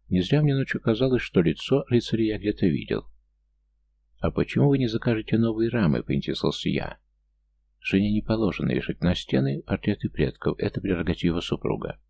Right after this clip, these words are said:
«А вы не мудрите, а закажите», — посоветовал я, пожав плечами. «Пусть портреты висят там, где они висели». Кладбище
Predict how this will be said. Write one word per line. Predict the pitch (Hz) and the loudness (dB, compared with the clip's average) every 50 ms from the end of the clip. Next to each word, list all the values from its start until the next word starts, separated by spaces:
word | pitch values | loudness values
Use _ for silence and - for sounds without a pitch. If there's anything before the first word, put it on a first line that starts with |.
| _ _ _ _ _ _ _ _ _ _ _ _ _ _ _ _ _ _ _ _ _ - | _ _ _ _ _ _ _ _ _ _ _ _ _ _ _ _ _ _ _ _ _ -4
«А | - 101 110 | 0 0 2
вы | 107 117 117 | 4 6 6
не | 117 120 | 6 6
мудрите, | 117 117 120 110 98 90 76 - - - 71 78 | 4 4 2 2 4 4 2 2 2 0 0 0
а | 87 | 0
закажите», — | - 95 - - 110 104 - 92 76 71 - 71 | -2 -4 -4 -2 -2 0 0 0 0 2 0 -2
посоветовал | - 80 78 - - 73 69 - 80 | -2 -4 -4 -2 -2 -2 0 0 0
я, | 87 110 120 | 0 0 0
пожав | - - 90 - 98 98 - | 0 -2 0 0 0 -2 0
плечами. | - 95 90 - - - - 71 73 | 0 -2 -2 -2 -2 0 0 0 0
«Пусть | 76 - - - - | 0 -2 -4 -4 -2
портреты | - 107 - 107 - - 104 | -2 -2 0 -2 0 2 0
висят | 92 - 90 - - | 2 2 0 -2 -2
там, | - - 110 110 | 0 0 2 2
где | 98 92 95 98 | 2 0 0 2
они | 95 98 95 | 2 4 4
висели». | 92 95 - - - 65 - - - - - _ _ _ _ _ _ _ _ _ _ _ _ _ _ _ _ _ _ _ _ _ _ _ | 2 2 2 0 -2 -2 -2 -2 -4 -6 -8 _ _ _ _ _ _ _ _ _ _ _ _ _ _ _ _ _ _ _ _ _ _ _
Кладбище | - - 92 113 120 110 82 71 - - - - - - | 0 2 4 4 4 4 2 0 0 -2 -4 -4 -4 -4